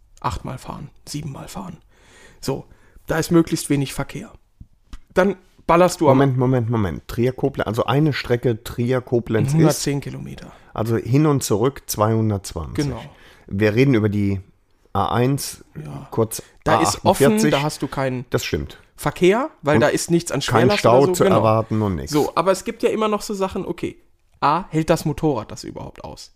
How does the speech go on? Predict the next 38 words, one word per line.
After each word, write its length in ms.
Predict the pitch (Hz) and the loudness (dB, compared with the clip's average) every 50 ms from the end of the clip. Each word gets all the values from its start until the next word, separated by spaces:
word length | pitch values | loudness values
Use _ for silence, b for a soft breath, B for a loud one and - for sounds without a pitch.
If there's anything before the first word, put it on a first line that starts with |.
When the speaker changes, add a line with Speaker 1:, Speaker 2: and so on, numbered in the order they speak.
| _ _ - | _ _ -16
Speaker 1:
den 100 | - - | -14 -12
Speaker 2:
Hä? 100 | - - | -12 -10
Speaker 1:
Betrieb? 340 | 104 127 143 - - - - _ _ | -10 -10 -10 -12 -14 -18 -20 _ _
Naja, 240 | - 131 160 175 170 - | -6 -2 0 0 0 0
ich 120 | 131 - | -2 -2
meine, 240 | 156 156 156 131 - - | 0 0 0 -2 -4 -6
du 80 | - 151 | -8 -6
fährst 440 | - - 165 165 160 - - _ - | -2 -2 -2 -2 -2 -4 -10 _ -4
tausendsechshundert 600 | - 160 160 156 156 147 151 - - 151 139 - | -2 0 0 0 0 -4 -4 -4 -4 -6 -6 -6
Kilometer 380 | - 139 143 139 135 131 127 123 | -4 -6 -4 -2 -4 -4 -6 -8
am 100 | 101 - | -10 -8
Stück, 260 | - - 156 143 - _ _ - _ _ _ _ - | -6 -6 -6 -6 -6 _ _ -20 _ _ _ _ 2
dauerhaft. 500 | - 165 170 156 135 139 - - - - _ | 4 6 6 6 4 2 -4 -12 -14 -12 _
Das, 240 | - 143 131 - - - - - | -6 -6 -4 -6 -10 -16 -18 -14
das 220 | - - 147 - - | -8 -8 -8 -6 -6
ist 100 | 185 - | -6 -6
nicht 120 | 160 135 | -6 -4
so, 100 | - 147 | -4 -4
dass 140 | 139 131 - | -4 -4 -4
du 80 | - | -6
eine 100 | 135 - | -10 -10
Pause 340 | - - - 156 160 156 165 | -6 -2 0 0 2 2 2
machst, 280 | 170 175 180 - - - B B B B B B B B B | 0 0 -2 -2 -6 -18 B B B B B B B B B
dann 140 | 143 143 | -8 -6
kühlt 180 | 139 - 175 156 | 0 0 0 0
das 160 | 151 135 - | 0 -2 -4
ein 60 | - | -6
bisschen 260 | 123 107 - - 127 131 | -10 -10 -10 -10 -8 -4
ab 220 | 139 165 - - | -4 -6 -6 -6
und 140 | - 143 143 | -12 -10 -8
gut 180 | - 139 - | -8 -6 -4
ist, 160 | 143 160 - - | -4 -4 -2 -2
sondern 200 | 135 131 127 127 | -4 -4 -4 -6
du 80 | 127 127 | -8 -8
fährst 260 | - 170 156 - - | -6 -6 -6 -6 -6
es 100 | - - - | -10 -8 -6
dauerhaft 420 | 160 147 147 147 147 160 - - | -6 -4 -4 -4 -6 -6 -4 -2
durch. 300 | 190 175 135 - - - | -2 -2 -2 -4 -12 -20